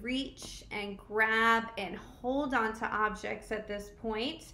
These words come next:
because remember, they notice their hands. Now they want to reach and grab and hold. They want to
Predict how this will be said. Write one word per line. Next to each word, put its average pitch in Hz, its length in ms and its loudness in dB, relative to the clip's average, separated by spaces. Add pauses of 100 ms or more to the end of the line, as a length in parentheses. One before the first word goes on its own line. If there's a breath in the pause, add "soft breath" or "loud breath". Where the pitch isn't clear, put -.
(480 loud breath)
because 220 320 0
remember, 233 440 4
they 202 180 -2
notice 220 320 0
their 277 180 -2
hands. 226 760 -4 (160)
Now 214 240 0
they 202 160 0
want 208 240 -2
to 202 60 -2
reach 208 280 -6
and 247 140 0
grab 254 300 6
and 269 160 0
hold. 262 540 2 (500 loud breath)
They 208 140 -4
want 196 260 -2
to 202 60 -2